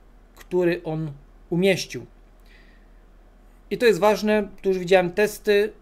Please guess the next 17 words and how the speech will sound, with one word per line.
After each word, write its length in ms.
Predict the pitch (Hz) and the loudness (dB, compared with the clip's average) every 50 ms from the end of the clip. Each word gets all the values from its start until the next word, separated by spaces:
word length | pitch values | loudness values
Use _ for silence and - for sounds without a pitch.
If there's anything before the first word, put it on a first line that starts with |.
| - - - - - - - 202 180 185 185 | -20 -20 -20 -20 -20 -20 -14 -10 -8 -6 -6
y, 40 | 175 175 | -8 -8
to 140 | - - - - | -12 -16 -10 -2
on 180 | - 214 208 202 | 2 2 2 2
musi 320 | 190 180 170 - - 185 | 2 -2 -4 -6 -8 -10
umieścić 680 | 202 - 175 165 170 175 170 175 - - 160 143 - - | -10 -8 -6 -4 -4 -4 -4 -6 -8 -12 -12 -12 -12 -8
ten 300 | - 170 156 156 151 139 - - | -4 -4 -4 -4 -6 -10 -16 -20
hex, 420 | - - - 196 175 - - - - | -14 -4 0 0 0 0 0 -12 -14
to 160 | - 160 147 | -10 -8 -8
nie 140 | 147 160 156 | -6 -8 -8
tak, 220 | 156 160 156 143 | -6 -6 -6 -4
że 100 | 143 143 | -6 -8
ktoś 260 | 139 - 147 139 - | -8 -8 -12 -12 -10
inny 280 | - 160 151 147 143 139 | -10 -8 -8 -6 -6 -8
będzie 200 | 131 139 135 143 | -8 -8 -8 -8
ten 140 | 139 139 127 | -10 -10 -12
hex 220 | - 151 143 135 | -10 -10 -10 -8
rzucał. 300 | 139 170 170 - - 117 | -6 -6 -6 -6 -8 -16